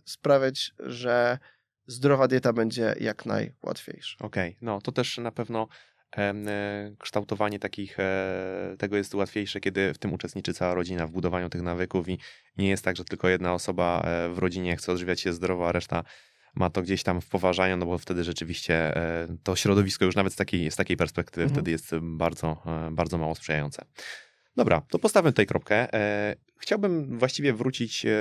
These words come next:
Speaker 2: to chyba będzie tylko krótkie powtórzenie tego, co powiedziałeś, bo to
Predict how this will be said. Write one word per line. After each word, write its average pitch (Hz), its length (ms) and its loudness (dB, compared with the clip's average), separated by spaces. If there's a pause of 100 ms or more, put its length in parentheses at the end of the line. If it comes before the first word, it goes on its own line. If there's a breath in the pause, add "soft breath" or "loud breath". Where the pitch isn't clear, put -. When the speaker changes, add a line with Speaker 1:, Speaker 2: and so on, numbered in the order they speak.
(720)
Speaker 2:
to 131 80 0
chyba 117 160 4
będzie 104 200 0
tylko 98 380 0 (260)
krótkie - 280 -2
powtórzenie 101 400 -2
tego, 95 180 -2
co 87 120 -6
powiedziałeś, 95 380 0
bo 92 120 -2
to 92 420 2